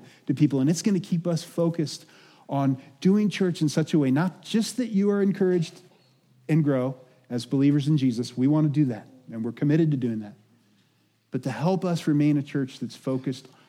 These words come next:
on those who are not yet here, those who are yet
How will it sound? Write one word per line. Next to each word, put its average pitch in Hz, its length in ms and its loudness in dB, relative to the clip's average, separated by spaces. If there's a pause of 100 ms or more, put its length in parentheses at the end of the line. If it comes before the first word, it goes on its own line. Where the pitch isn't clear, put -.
on 113 160 -4
those 131 380 0 (300)
who 98 80 -10
are - 20 -8
not 127 480 -4
yet 110 360 -6 (140)
here, 104 300 -8 (800)
those 135 300 -2
who 120 140 0
are 110 40 -2
yet 113 440 -4